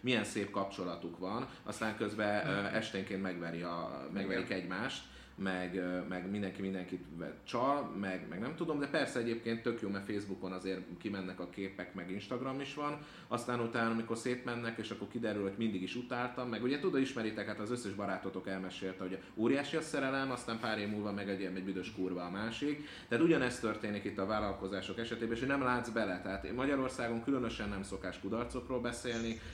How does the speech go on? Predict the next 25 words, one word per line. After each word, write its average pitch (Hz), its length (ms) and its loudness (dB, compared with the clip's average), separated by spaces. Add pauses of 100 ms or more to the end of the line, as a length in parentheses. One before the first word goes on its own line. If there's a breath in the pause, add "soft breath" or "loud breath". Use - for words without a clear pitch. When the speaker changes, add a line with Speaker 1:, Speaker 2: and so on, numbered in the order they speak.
(120)
Speaker 1:
kiállni 113 340 6
és 101 120 -2
azt 107 180 -2
mondani, 101 240 0
hogy 98 120 -2
"Figyelj, 104 280 0
most 92 180 -4
nehéz 110 280 0
időszak 113 480 0
van, 113 160 0
nehezen 104 420 0
Speaker 2:
Igen. 113 140 0
Speaker 1:
megy, 113 200 0
ö, 98 140 0
baj 104 180 0
van 113 120 0
a 110 80 0
csapatommal, 110 640 -2
baj 95 220 0
van 117 120 -2
a 117 100 -2
párkapcsolatommal, 107 760 -4
baj 95 220 0
van 117 140 0
a, 117 200 -2